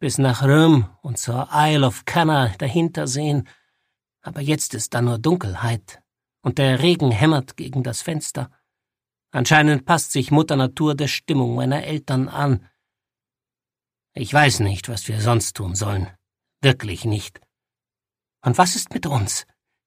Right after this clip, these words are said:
Willst du uns auch nach Glasgow schleppen? Es wird schon klappen. Für dich vielleicht. Aber was ist mit?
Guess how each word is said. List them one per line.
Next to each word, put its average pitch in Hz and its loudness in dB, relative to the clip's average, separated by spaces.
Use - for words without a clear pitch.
Willst 156 6
du 175 8
uns 170 4
auch 185 4
nach 208 0
Glasgow 170 2
schleppen? 185 -4
Es 107 -4
wird 113 -2
schon 120 4
klappen. 120 2
Für - 0
dich 262 0
vielleicht. 101 -2
Aber 185 4
was 220 6
ist 208 -6
mit? 202 4